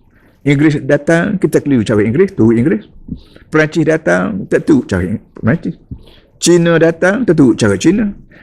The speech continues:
Melayu datang, turut cara Melayu. Ini tak betul. Ini, inilah benda yang menyebabkan Islam ajar pada kita wajib pastikan atas dunia ni tiga cara. Cara hidup.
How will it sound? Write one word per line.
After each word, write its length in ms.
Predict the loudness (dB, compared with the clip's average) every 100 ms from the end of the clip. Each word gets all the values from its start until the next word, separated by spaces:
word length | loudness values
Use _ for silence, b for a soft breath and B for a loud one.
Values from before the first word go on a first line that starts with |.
| b
Melayu 400 | 2 4 4 4
datang, 480 | 2 0 -6 -6 -12 _
turut 160 | 2 4
cara 240 | 2 0
Melayu. 400 | 0 0 0 -2 -8 _ -2
Ini 160 | 0
tak 240 | 0 -4 0
betul. 320 | 0 0 -4 -14 _ _ b b b _ _ _ _ _ _ _ _ _ 0
Ini, 240 | 2 4 0 -2 -12 _ 0
inilah 340 | 2 2 0
benda 240 | 0 0 0
yang 80 | 2
menyebabkan 560 | 0 0 -2 -4 -6
Islam 400 | -6 -4 -2 -2 -2
ajar 320 | -2 0 0
pada 240 | 0 -4 -2
kita 160 | 0
wajib 480 | 2 2 2 0 -2 -4 _ _ _ _ _
pastikan 720 | -2 -2 0 0 2 0 -2 -4
atas 240 | -2 0
dunia 240 | 2 2
ni 80 | 0
tiga 320 | 0 2 2
cara. 400 | 2 -2 -4 -10 -18 _ _ -20 -20 _ _ _
Cara 160 | 2 4
hidup. 280 | 4 2